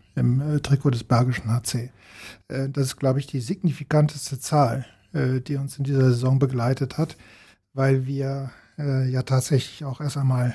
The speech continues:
äh, auf breiter Front Erfahrung sammeln mussten. Äh, nicht nur mit diesem neu zusammengestellten Kader, der ja vor zwei Jahren letztlich zur Zweitligasaison formiert worden ist, äh, sondern eben auch, äh, Erfahrungen mit dieser Liga. Und insofern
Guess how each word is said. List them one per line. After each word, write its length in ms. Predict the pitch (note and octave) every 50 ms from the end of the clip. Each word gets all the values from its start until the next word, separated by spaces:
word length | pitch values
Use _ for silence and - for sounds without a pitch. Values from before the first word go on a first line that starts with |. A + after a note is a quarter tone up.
| - - _ _ _
äh, 320 | D3+ C#3 B2+ B2+ C3 C#3
auf 160 | D3 - - _
breiter 460 | - C3+ C3 C#3+ C#3+ D3 C#3 B2+ B2
Front 340 | - - - C3+ C3+ C3+ -
Erfahrung 500 | C#3 A#2+ - - C#3+ C#3+ C#3 C3 C3 B2
sammeln 380 | A2+ B2+ B2 B2+ A#2+ A#2 B2
mussten. 520 | B2+ C3 C3 A#2+ - - - - E3 E3 - - _ - - _ _ _ _ _ _
Äh, 220 | D3 C3 C3 C#3
nicht 180 | C3+ D3+ D3 -
nur 120 | D3 C3
mit 180 | C3 C3 A#2 -
diesem 260 | D3+ D3 C#3 C#3 C3+
neu 220 | C3+ C#3 C#3+ D3+
zusammengestellten 800 | D3 - C#3+ C3+ C#3+ C#3 D3 D3 C3+ B2+ - C#3+ C#3 C#3 - C3+
Kader, 480 | - - C#3 C#3 D3 D3 E3+ F3 E3+ - - -
der 140 | D3 C#3 C3
ja 300 | B2+ B2 B2 B2+ C3 A#2+
vor 200 | - - C#3+ C3
zwei 240 | - - C3+ C3
Jahren 520 | C3+ C3 B2+ B2+ C3 B2+ B2 A#2+ B2 B2 B2+
letztlich 560 | C3+ C3 - - - B2+ B2 A#2+ - - -
zur 140 | - - B2+
Zweitligasaison 1120 | - - C#3 C3+ C3+ C3+ C#3+ C3+ C3+ B2+ B2+ B2+ - - C3+ A#2+ B2+ C3 C3 C3+ C3+ C3+ - _ _ _ _ _
formiert 420 | _ C#3+ C3 C#3 D3 D3+ D3+ -
worden 300 | D3+ C#3+ C#3 C3+ C3+ C3+
ist, 300 | C3+ C#3 C#3 C3+ - -
äh, 240 | F#3+ E3 C#3+ C#3 C3
sondern 300 | C3 C#3+ C#3 C#3+ C#3+ D3+
eben 220 | D#3 E3+ D#3 C#3+
auch, 560 | D3 - - D3 D#3 D#3 C#3+ - - - - _
äh, 80 | E3 D#3
Erfahrungen 580 | D#3 D#3 C#3+ - - D#3 D3 D3 C#3 C#3+ C#3 C#3
mit 140 | C#3 C3+
dieser 200 | D3 C3+ A#2+ C3+
Liga. 400 | B2 A#2+ C3+ C#3 C3 B2 G#2 A2 - - _ _ _ _ _ _ _
Und 100 | C#3+ B2+
insofern 640 | B2 B2 A#2+ D3 C3+ - D3 C3 B2+ B2+ C3 B2+ -